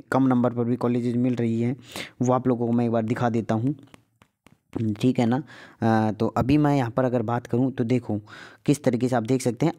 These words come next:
आर्ट्स वाला स्टूडेंट है और अनीता बगावत इनका नाम है, सिक्सटी वन पर भी इनको कॉलेज मिल गई है।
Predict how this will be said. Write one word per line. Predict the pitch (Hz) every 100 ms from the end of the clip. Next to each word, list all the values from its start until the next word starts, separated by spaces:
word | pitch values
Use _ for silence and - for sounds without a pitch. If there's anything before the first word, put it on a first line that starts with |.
| 131
आर्ट्स | 143 139 131
वाला | 131 139
स्टूडेंट | - 127 120 123 127
है | 139 226 - - - - - -
और | 120 120 120 -
अनीता | 147 156 175 175 240 311 -
बगावत | 123 123 135 131
इनका | 139 131 131
नाम | 123 139 147
है, | 151 185 - _ _ -
सिक्सटी | - 151 - 180 165
वन | 147 156
पर | 151 131
भी | 143
इनको | 139
कॉलेज | 135 123 123 123
मिल | 131 135
गई | 135
है। | 131